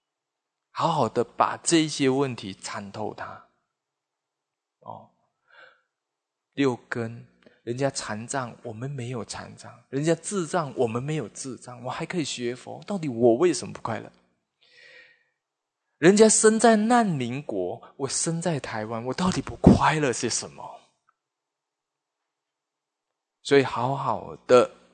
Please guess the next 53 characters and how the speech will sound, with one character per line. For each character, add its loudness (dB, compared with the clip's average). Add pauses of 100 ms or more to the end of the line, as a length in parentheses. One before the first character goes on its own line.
(840)
哦， -8 (920)
你 2
要 8
是 -2
说 2
，“哎 2
呀， 0
师 -4
父， -4
我 4
有 0
一 -2
些 -6
我 -4
的 -6
生 -4
活 -2
难 -2
题 -10
啊。” -12
那 -4 (220)
请 -4
问 -8
一 -12
下 -6
大 -8
家， -10
你 -8
老 0
老 -2
实-， -12 (140)
老 -4
老 -4
实 -14
实 -12
随 -4
便 -4
去 -4
找 -4
几 -12
个 0
人 -2
来 -8
问 -6
一 -10
下， -14 (220)
谁 0
没 -4
有 -2
生 -6
活 -6
难 -10
题？ -16